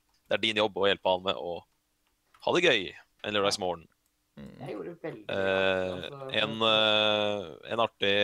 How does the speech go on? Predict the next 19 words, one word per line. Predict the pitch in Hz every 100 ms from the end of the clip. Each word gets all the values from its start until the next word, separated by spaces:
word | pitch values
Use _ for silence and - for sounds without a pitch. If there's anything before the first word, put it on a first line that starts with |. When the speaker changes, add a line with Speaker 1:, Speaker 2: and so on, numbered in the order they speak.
| 101
Speaker 1:
eh, | 101 101 101 98 95 95 87 _ _ _ _ _ _ _ _ _ _ _ _ _
en, | 98 95 90 90
eh, |
Speaker 3:
Vi | 90 78
Speaker 1:
ja, | 110
Speaker 3:
heter | - 147
Speaker 1:
det |
er, | 139 147
det | 156
er, | 156
det | 160
er | 170
referanser | 165 156 135 160
til | 160
både | 151 131
Life | 135 -
is | 135
Strange | 131
to, | - 190